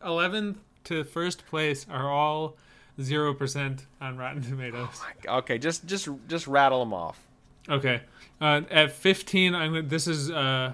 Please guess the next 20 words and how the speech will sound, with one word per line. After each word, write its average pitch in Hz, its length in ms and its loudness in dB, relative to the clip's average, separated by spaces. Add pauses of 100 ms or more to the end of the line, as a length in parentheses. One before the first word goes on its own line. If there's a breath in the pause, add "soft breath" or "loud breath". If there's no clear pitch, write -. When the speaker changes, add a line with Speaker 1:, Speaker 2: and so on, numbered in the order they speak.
(220)
Speaker 1:
fifteen, 165 520 -2
I'm 147 180 0
gonna 143 240 0 (200)
go 143 200 2
down 135 320 2
all 131 180 2
the 139 80 2
way 139 160 2
to 135 120 -2
the 123 200 -4
worst. 117 580 -6
So 123 240 -8
fifteen 165 480 -2
being 139 200 2
the 127 60 0
best, 123 360 2
one 131 260 -4
being 123 180 -4
the 117 80 -8
worst. 113 380 -8